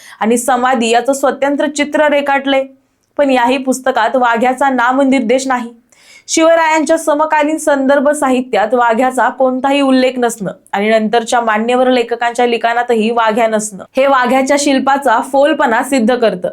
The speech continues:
आता काहींचं मत आहे की या वाघ्याचं अस्तित्व दाखवणारे पुरावे जर्मन लोकांनी अगदी जपून ठेवलेत. आता गंमत अशी की वाघ्या रायगडावर होता, हे जर्मनीतील लोकांना दहा हजार मैलावरून दिसलं,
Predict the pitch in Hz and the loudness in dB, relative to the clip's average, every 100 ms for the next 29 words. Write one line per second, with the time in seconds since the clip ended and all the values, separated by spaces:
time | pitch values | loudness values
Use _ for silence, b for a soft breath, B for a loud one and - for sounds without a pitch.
0 | - 226 220 - 214 233 233 247 233 247 | -6 -4 -4 -2 -2 -2 -2 -2 0 0
1 | 240 220 220 254 247 254 226 220 240 240 | 0 0 0 0 2 2 2 2 0 0
2 | 285 233 226 262 285 269 247 233 262 254 | -2 -2 -4 -4 -2 0 0 0 -2 0
3 | 214 240 - 254 254 202 - B B B | 0 -2 -2 0 0 0 -4 B B B
4 | 226 285 294 311 311 294 294 285 247 247 | -2 0 2 2 2 2 0 0 0 0
5 | 240 277 269 269 294 285 285 262 262 - | 0 2 0 0 -2 2 2 2 0 -6
6 | _ B B B 320 339 311 294 320 320 | _ B B B -2 0 0 2 0 0
7 | 285 226 247 302 285 277 294 285 262 269 | 0 0 0 0 0 2 2 2 2 0
8 | 269 269 262 240 196 - - 202 190 214 | 2 2 2 0 -2 -6 -6 -2 0 0
9 | 220 240 247 254 247 233 240 240 233 247 | 0 -2 0 0 0 0 0 0 0 -2
10 | 214 233 254 254 240 254 277 269 262 269 | -4 -2 0 0 0 0 2 0 2 2
11 | 269 269 247 247 233 | 2 2 -2 -4 -2